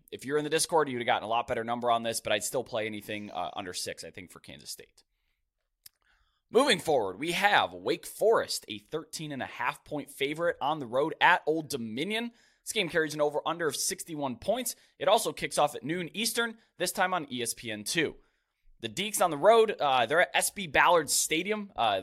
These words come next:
I kinda like this place. It's newly renovated. Uh, it's pretty nice in Norfolk, but, um, I miss the old curved stands. It used to have, like, a s-, half sunset looking, uh, set of stands, and they demolished those, and I'm kinda sad about that. But, uh, when they host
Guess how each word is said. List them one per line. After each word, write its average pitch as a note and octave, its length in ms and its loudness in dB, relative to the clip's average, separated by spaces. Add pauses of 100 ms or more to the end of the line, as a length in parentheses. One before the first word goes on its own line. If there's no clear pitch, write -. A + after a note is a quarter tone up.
(100)
I A2+ 120 -2
kinda A3 240 0
like C3 160 0
this F3 160 -8
place. F3+ 240 -4
It's A2+ 100 -10
newly E3 200 -4
renovated. E3 560 -2 (280)
Uh, B2 120 4
it's - 100 -6
pretty C4 200 -2
nice G#3 240 0
in F#3 80 -10
Norfolk, F#3 440 -2
but, C#3+ 160 2
um, B2 400 0 (340)
I E3 80 6
miss C#4 200 2
the G#3 100 0
old A3 160 4
curved G3 300 -2
stands. C#3 440 -2
It F#2+ 160 -10
used A3+ 180 -4
to E3 60 0
have, D3+ 280 4
like, C3+ 140 -2
a A#2+ 40 -4
s-, - 220 -4
half - 280 2
sunset F3+ 760 2 (280)
looking, F3 360 0
uh, D3 320 2
set D#3 280 0
of D3+ 60 -2
stands, D#3+ 440 -2
and C#3+ 160 -2
they E3 160 0
demolished D#3+ 460 0
those, D#3 200 -2
and - 80 -8
I'm C3 80 -8
kinda C#3+ 220 -6
sad C3 220 -2
about A#2+ 240 0
that. A2+ 200 2
But, A2 220 0 (300)
uh, G#2+ 200 2
when A#2+ 220 -4
they E3+ 180 4
host G3 580 0